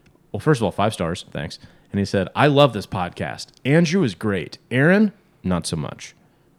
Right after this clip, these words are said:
My team, <laughs> my team edits out Mister Tuning from the show,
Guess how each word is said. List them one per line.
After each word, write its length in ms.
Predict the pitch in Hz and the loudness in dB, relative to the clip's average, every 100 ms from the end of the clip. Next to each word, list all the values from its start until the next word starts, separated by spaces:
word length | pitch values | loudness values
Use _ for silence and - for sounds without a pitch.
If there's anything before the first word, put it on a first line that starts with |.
| - | -4
My 160 | 110 160 | 2 2
team, 480 | - 147 127 127 - _ | 4 6 6 4 0 _
<laughs> 800 | - - - _ - - - - | -18 -18 -18 _ -20 -20 -8 0
my 120 | 135 | 2
team 440 | 170 - 139 123 110 _ | 4 2 4 4 2 _
edits 300 | 113 127 - | 2 4 4
out 240 | 110 113 110 | 2 4 2
Mister 240 | 113 104 | 0 -2
Tuning 340 | - 143 135 113 | 2 4 4 2
from 160 | 107 | 2
the 80 | 104 | 0
show, 380 | - 131 127 | 4 4 6